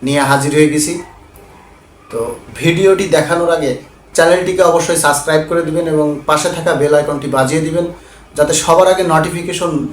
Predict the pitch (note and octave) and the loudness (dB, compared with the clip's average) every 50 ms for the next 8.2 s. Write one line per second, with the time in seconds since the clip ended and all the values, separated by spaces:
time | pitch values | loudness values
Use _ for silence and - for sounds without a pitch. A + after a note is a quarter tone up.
0 | - - - - - D3 D3+ D3+ F3 F3+ - F3+ E3 - F3 D#3 - C#3 C3 B2+ | -12 -20 -20 -10 -4 -4 -4 -2 -2 -6 -2 -2 -4 -4 -4 -6 -6 -6 -6 -4
1 | - A2+ G2 - - - - - - - - _ - _ _ - C#3+ D#3+ F3+ F3+ | -6 -8 -10 -10 -14 -18 -20 -20 -20 -20 -20 _ -20 _ _ -2 0 2 2 2
2 | - - - - G3 G3 G3 G3 G3+ G3 F#3 F3+ F#3 F3+ F3 F3 F3+ E3+ F3 E3+ | 0 0 2 2 2 4 4 4 4 2 2 4 2 2 2 2 2 0 2 0
3 | F3 E3+ E3+ F3 E3+ D#3 D#3 - E3+ E3 E3 E3 D#3 C#3 D3+ D3+ D3+ D3+ D3+ D3+ | 0 -2 -2 -2 -2 0 0 0 -2 -2 -2 -2 -2 0 0 0 2 2 4 4
4 | D3+ D3+ - - - - - - - - - C3 C3+ C3+ C#3 C#3 - - D#3+ E3 | 4 2 0 -12 -20 -20 -20 -20 -20 -10 -6 -4 -4 -2 -4 -6 -6 -4 -2 2
5 | D#3+ E3+ E3 E3+ E3+ E3 D#3+ D#3+ D3+ - - - - - - _ _ _ _ _ | 4 4 4 2 0 -2 -4 -8 -14 -18 -20 -20 -20 -20 -20 _ _ _ _ _
6 | _ - - _ - E3+ D#3 - G3+ G#3 G#3 G3+ F#3+ F#3+ F#3+ F#3+ F#3 F3+ F3+ E3+ | _ -20 -20 _ -6 -2 -2 2 2 4 2 4 2 2 2 2 2 0 0 -2
7 | - D3 D#3 D#3+ D#3 D#3+ D#3 D3+ D3 D3 - D#3+ D#3 D#3 - D3+ C#3+ C3+ C3 C3 | 0 0 0 0 0 2 2 2 2 2 0 -2 -4 0 0 -2 -2 0 -2 -4
8 | B2+ - D#3+ | -6 -6 -8